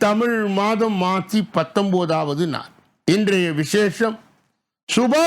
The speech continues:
முகூர்த்த நாள், சுபங்களை நடத்துவது நல்லது. சதுர்தர்சி விரதம்,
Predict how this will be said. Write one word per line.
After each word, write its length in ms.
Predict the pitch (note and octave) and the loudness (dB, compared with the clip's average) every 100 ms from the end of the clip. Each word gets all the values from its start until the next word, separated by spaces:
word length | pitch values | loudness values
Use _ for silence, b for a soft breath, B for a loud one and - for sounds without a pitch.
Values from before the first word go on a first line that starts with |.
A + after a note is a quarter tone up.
| D#4 | 2
முகூர்த்த 480 | B3+ A#3 A#3+ F#3+ A#3+ A#3 | 0 0 -2 0 0 0
நாள், 220 | G#3 G#3+ G3 | 0 0 -2
சுபங்களை 600 | F#3 F3+ G#3 G#3 F#3+ F#3+ F#3+ | -2 0 0 0 -2 -2 -2
நடத்துவது 600 | E3+ D#3+ D#3+ - E3 D3+ F3+ | -2 -4 -2 -2 0 0 -2
நல்லது. 300 | D3 C3+ D3 - _ _ _ | -2 -2 -4 -8 _ _ _
சதுர்தர்சி 960 | - A3+ B3+ E4 B3+ B3 A#3+ F3+ C#4 B3+ C4 C4 - - | 0 2 2 0 0 0 0 -2 -2 0 2 0 -4 -2
விரதம், 420 | F#3+ A3 G#3 A3 | 0 2 0 -2